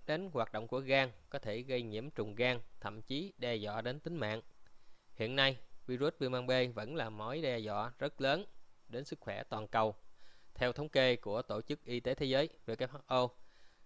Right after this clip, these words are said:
thì hiện có hơn hai tỷ người nhiễm bệnh với khoảng bốn trăm triệu người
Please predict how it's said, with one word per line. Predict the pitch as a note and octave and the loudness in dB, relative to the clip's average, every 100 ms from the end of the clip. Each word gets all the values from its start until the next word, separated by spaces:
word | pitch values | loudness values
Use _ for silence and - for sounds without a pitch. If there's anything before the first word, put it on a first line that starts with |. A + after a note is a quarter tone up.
| - | -4
thì | A#2 A#2 A2+ | 0 0 0
hiện | A2+ A2+ | 0 -2
có | C3 D3 | -2 -2
hơn | D#3+ C#3+ C3 | 2 0 2
hai | C#3 C#3 | 4 4
tỷ | A2 C3 | 2 0
người | D#3 A#2+ A2 - - - | 2 2 2 -4 -12 -8
nhiễm | G#2+ - | -4 -2
bệnh | A2 A#2+ | -4 -4
với | C3 D3 | -4 -2
khoảng | G#2+ A2+ B2 | -4 -6 -2
bốn | C#3+ F#3 | 0 0
trăm | A#3 C#3+ | 0 -2
triệu | B2 A2+ | -2 0
người | A#2+ A2 | 0 -2